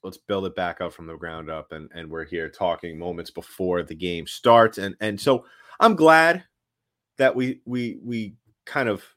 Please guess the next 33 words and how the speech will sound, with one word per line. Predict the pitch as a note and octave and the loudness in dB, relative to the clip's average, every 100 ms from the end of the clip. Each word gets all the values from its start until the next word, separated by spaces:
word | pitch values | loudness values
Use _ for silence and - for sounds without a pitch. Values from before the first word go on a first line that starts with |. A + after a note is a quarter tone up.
| - | -8
messed | G#2+ A#2 - | -4 -4 0
up | A#2+ A#2 | -2 0
there | B2 A#2 A#2 A#2+ | 2 2 2 -4
because | - G#2+ A2 G2 | -12 -6 -6 -4
we | G#2 | -6
get | A2 | -6
to | - | -8
talk | - A2 | -4 -4
about | G#2+ G2 - | -2 -6 -4
Anthony | G#2+ A2+ A2+ G2+ | -8 -8 -8 -10
Cirelli. | - F#2+ A2 G#2+ | -6 -2 0 -2
We | G2 | -4
get | C3 - | -8 -10
to | - | -8
talk | B2 A#2+ A#2 | -2 -2 -2
about | - F#2+ - G2 G2+ G2 - _ _ _ _ _ _ _ | -10 -10 -4 -2 0 -2 -4 _ _ _ _ _ _ _
more | F#2 B2 E3+ | -4 0 2
about | C#3+ A2+ | 0 -2
Steven | - G#2 | -6 -8
Stamkos, | F#2 - F#2 F2 F#2 F2+ F#2+ | -8 -10 -10 -8 -8 -8 -10
and | |
we | F2+ | -8
get | F2+ - | -8 -8
to | |
do | F2 F2 | -10 -10
another | F2 F2+ F2 E2+ - | -8 -8 -8 -8 -8
kind | G#2 | -8
of, | F#2+ E2 _ | -8 -10 _
we, | A2 E3 - - | -10 -10 -10 -10
I | E3 | -6
guess, | D3 - - | -8 -8 -14
in-game | G2+ F#2+ F2+ F#2 F2 | -10 -10 -8 -10 -10
segment, | - - D#2+ D2+ D2+ | -12 -10 -10 -12 -18